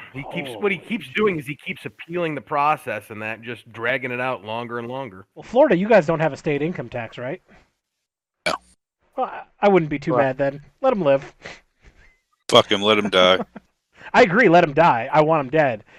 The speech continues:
Speaker 2: But as long as you guys aren't paying for it out of your tax money for him to live.
Speaker 3: Okay, I'm gonna bring up a completely separate subject because I said let
Speaker 1: Are
Speaker 3: him
Speaker 1: we gonna
Speaker 3: die.
Speaker 1: be funny at any point?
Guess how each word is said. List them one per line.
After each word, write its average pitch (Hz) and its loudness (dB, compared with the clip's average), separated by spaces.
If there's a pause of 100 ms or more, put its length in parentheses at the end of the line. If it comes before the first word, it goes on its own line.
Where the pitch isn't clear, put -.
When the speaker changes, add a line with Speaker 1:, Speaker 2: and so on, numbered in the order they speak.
(140)
Speaker 2:
But 156 2
as 151 -4
long 175 2
as 147 -2
you 160 -4
guys 147 2
aren't 135 -8
paying 143 -8
for 143 -8
it 120 -8
out 120 -4
of 120 -8
your 117 -12
tax 139 -8
money 107 -16 (400)
for 120 -20
him 123 -10
to 113 -12
live. 113 -10 (160)
Speaker 3:
Okay, 190 6 (160)
I'm 202 -4
gonna 208 4
bring 156 0
up 135 4
a 104 -14
completely 104 -2
separate 95 0
subject 80 -4
because 90 -8
I 85 -4
said 82 -8
let 85 0
Speaker 1:
Are 78 -4
Speaker 3:
him 165 -6
Speaker 1:
we 214 -6
gonna 73 0
Speaker 3:
die. 135 0
Speaker 1:
be - -16
funny 160 -6
at 160 -6
any 175 -6
point? 180 -10